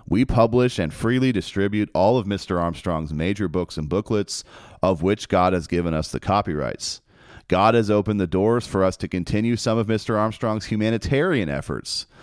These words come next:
most notably by allowing us to carry on with archaeological excavations in the city of David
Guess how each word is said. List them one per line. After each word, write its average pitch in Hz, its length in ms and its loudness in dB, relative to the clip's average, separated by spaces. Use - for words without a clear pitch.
most 98 360 2
notably 104 640 2
by 95 220 2
allowing 110 460 4
us 110 180 0
to 90 100 -4
carry 113 400 0
on 98 200 2
with 90 160 -4
archaeological 92 840 2
excavations 82 800 -2
in 76 120 -4
the 71 80 -6
city 104 340 0
of 95 100 -2
David 73 420 -2